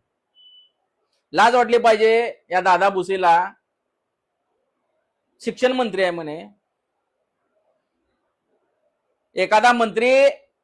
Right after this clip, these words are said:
असल्या खुर्चीला लाथ मारला असता. माझ्या मा-, मराठी मुलांवर,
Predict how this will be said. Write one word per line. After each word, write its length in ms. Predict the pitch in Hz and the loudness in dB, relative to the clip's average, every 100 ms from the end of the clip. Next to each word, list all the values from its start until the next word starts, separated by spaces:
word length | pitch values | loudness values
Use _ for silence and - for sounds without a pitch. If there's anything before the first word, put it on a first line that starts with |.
| _ _ _ _ | _ _ _ _
असल्या 300 | 190 202 247 | -4 -2 -2
खुर्चीला 420 | 247 208 214 254 | -2 -6 -2 0
लाथ 280 | 214 196 214 | 2 0 -2
मारला 280 | 226 202 208 | -4 -4 -4
असता. 320 | 190 - 143 - _ _ _ _ _ _ _ _ - | -6 -6 -8 -10 _ _ _ _ _ _ _ _ -8
माझ्या 320 | 143 151 180 | -6 -2 -2
मा-, 300 | 160 151 160 | -2 0 0
मराठी 540 | 147 143 175 180 208 208 - _ _ _ - | 0 -2 0 0 -4 -6 -12 _ _ _ -16
मुलांवर, 520 | 147 180 208 220 190 | -4 -2 0 0 -2